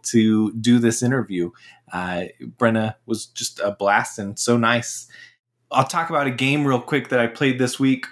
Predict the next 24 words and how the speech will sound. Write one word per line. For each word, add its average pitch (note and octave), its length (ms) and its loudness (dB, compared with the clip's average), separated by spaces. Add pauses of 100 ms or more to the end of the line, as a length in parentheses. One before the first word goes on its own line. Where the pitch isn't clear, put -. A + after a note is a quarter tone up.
(120)
Wonderland's C3+ 580 2
War. B2+ 440 4
Holy B2+ 640 2
moly, D3+ 720 2
that C#3 280 0
game B2+ 300 2
is G#2 340 -2
so G2 320 0
sweet. G#2+ 500 0 (260)
So D#3 600 2
fun. B2 680 2 (280)
The A2+ 220 0
art D3+ 320 4
is B2+ 100 0
pretty. C3 640 4 (220)
I A2 80 0
love C3+ 320 2
the B2 180 4
area D#3 300 4
control C#3+ 480 2
aspect, B2+ 500 2
the F3 60 -8
bag C#3 440 2
building, C3 600 4